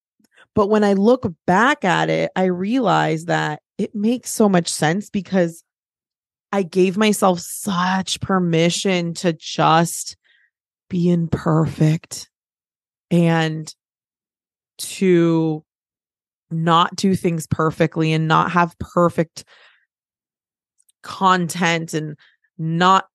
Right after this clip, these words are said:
know exactly what my messaging was and not really sure, you know, exactly who I was talking to or what was the right, who was the right fit for the program. I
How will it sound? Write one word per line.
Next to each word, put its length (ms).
know 200
exactly 640
what 160
my 140
messaging 600
was 520
and 340
not 420
really 240
sure, 800
you 140
know, 180
exactly 600
who 220
I 100
was 140
talking 400
to 180
or 120
what 140
was 140
the 100
right, 360
who 120
was 160
the 80
right 200
fit 280
for 100
the 100
program. 760
I 840